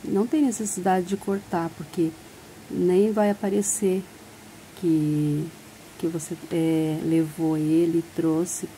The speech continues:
é, sem utilizá-lo nessa carreira. Então, assim, não corta o barbante pra não ficar enchendo de nó, né?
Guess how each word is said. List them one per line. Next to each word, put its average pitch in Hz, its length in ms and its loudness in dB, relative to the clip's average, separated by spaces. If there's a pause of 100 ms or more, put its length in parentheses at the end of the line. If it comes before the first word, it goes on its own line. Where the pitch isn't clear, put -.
(220)
é, 165 200 -2
sem 175 300 4
utilizá-lo 170 680 0
nessa 160 280 2
carreira. 170 420 -6 (300)
Então, 170 180 -2
assim, 170 280 0 (500)
não 202 160 2
corta 185 360 -2
o 170 40 -8
barbante 165 580 -2
pra 175 100 -6
não 165 80 0
ficar - 180 -8
enchendo 165 340 0
de 170 140 -2
nó, 165 340 2 (680)
né? 165 280 0